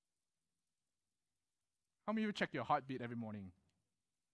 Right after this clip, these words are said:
<laughs> That's what the Bible's saying. Like, there's part of us that's not as important, but we pay more attention to.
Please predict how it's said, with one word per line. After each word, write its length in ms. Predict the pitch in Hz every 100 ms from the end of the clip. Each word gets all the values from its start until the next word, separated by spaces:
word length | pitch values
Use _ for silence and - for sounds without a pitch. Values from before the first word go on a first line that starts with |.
| _ _ _ _ _ -
<laughs> 0 |
That's 440 | 165 - - - - - _ _ _ _ _ _ _ _ _ _ _ _ _ _ _ _ _ _ _ -
what 120 | 220
the 40 |
Bible's 240 | 208 214 202
saying. 300 | 214 220 196
Like, 160 | 175
there's 240 | 180 196 -
part 300 | - 247 285
of 120 | 247
us 160 | 233 220
that's 160 | 185
not 220 | 185 220
as 100 | 240
important, 400 | 220 196 214 220
but 100 | 196
we 80 | 180
pay 140 | 170 202
more 220 | 202 202
attention 440 | - 202 233 202
to. 200 | 170 156